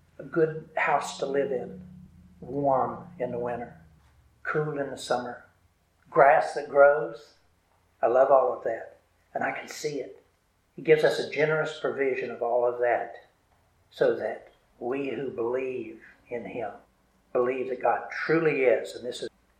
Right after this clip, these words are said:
Hebrews chapter eleven, God truly is, and he is a rewarder of those who seek him. I love those words. It's a sad thing, again, that our unbelieving friends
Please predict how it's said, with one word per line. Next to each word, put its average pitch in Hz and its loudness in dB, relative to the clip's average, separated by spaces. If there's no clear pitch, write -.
Hebrews 127 -2
chapter 120 2
eleven, 123 -4
God 139 4
truly 143 -4
is, - -2
and 113 -14
he 139 -10
is 117 -2
a 104 -10
rewarder 117 -4
of - -4
those 120 0
who 113 -8
seek 123 -4
him. 110 -4
I 120 6
love 131 6
those 120 0
words. 117 -2
It's - 0
a 170 8
sad 214 6
thing, 151 0
again, 127 -6
that 127 4
our 143 8
unbelieving 147 -2
friends 123 -6